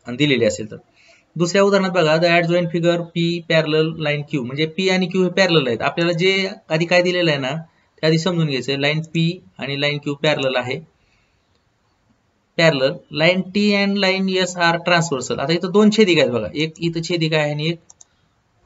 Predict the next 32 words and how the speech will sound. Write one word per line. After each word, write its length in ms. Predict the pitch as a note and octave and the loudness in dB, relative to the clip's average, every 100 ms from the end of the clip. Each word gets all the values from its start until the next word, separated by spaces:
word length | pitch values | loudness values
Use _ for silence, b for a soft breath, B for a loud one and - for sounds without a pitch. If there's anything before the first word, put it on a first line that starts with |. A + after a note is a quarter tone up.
| _ _ _ - | _ _ _ 0
S 300 | D#3+ D#3+ - | 0 0 -2
छेदिका 280 | C3+ A2+ | -2 -2
आहे. 100 | G#2+ | -4
ह्या 100 | A2+ | -4
दोन 240 | C3+ E3 E3+ | -2 0 0
छेदिका 320 | F#3 E3+ D#3 D#3 | -2 0 0 -2
तिथं 180 | D3+ | -2
आपल्याला 320 | D3 C#3+ C#3 E3+ - _ _ | -4 -4 -6 -6 -8 _ _
दिलेल्या 320 | C#3+ C3 A2 | -6 -4 -4
आहेत. 140 | A2 D#3+ | -4 -2
Find 220 | F3+ F#3+ | 0 0
the 120 | G3 | -2
measure 220 | F#3 F3+ | 0 -2
of 140 | F3+ F3+ | -2 -2
angle 380 | F3 F3 F3 | -2 0 2
X 40 | F3 - - | 2 -2 -8
and 300 | D3 D3+ D#3+ F3 _ _ _ _ - D#3 | -4 -2 -2 -4 _ _ _ _ 0 4
Y 220 | B2+ G#2+ - D3 | 4 2 -4 -2
using 280 | E3+ D#3+ E3 | 0 2 0
the 80 | E3+ F3 | 0 0
measuring 320 | E3 D#3 D#3+ | -2 0 0
the 240 | D#3 D#3 | 0 0
angle 440 | C#3+ D3 E3 - D3 | -2 -2 -4 -6 -6
given 200 | D3 C#3 | -4 -4
figure. 580 | C3 A2 G#2+ _ - | -6 -8 -10 _ -6
आता 140 | C3+ D#3 | -2 -2
आपल्याला 240 | D#3+ E3+ | -2 0
X 240 | F3 F3 F3 | 0 -2 -2
आणि 140 | E3 | 0
Y 120 | E3 | 0
ची 120 | D#3+ - | 0 -4
किंमत 180 | C#3+ | -10